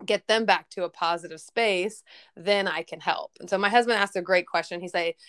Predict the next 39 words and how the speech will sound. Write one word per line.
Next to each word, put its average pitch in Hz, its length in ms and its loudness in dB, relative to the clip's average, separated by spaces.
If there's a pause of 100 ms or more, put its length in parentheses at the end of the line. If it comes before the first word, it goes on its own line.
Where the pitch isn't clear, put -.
he 208 80 -4
says, 185 300 0 (460)
"What 220 180 4
do 277 60 0
you 277 160 -4
need 196 220 -4
from 170 240 -8
me 139 140 -14
right 135 200 -6
now?" 117 340 -6
And 170 120 -8
that's 233 200 4
just - 280 2
such 196 240 4
a 214 200 2
de-escalating 185 880 -2
<laughs> - 120 -14
question. 196 420 0
I'm 185 60 -4
like, 175 160 -6 (600)
"Ah, 254 540 -8
I 247 80 -4
can 262 160 -4
do 254 120 0
this. 190 200 -4
Okay, 185 140 -6
what 247 240 0
do 330 200 0
I 214 140 4
need?" 160 400 -8 (220)
But 214 100 2
it's 226 220 2
pushing 240 420 0
me 226 100 0
to 202 80 -6
be 190 180 -8
self-reflective 175 1080 -2 (100)
instead 190 640 4
of 170 380 6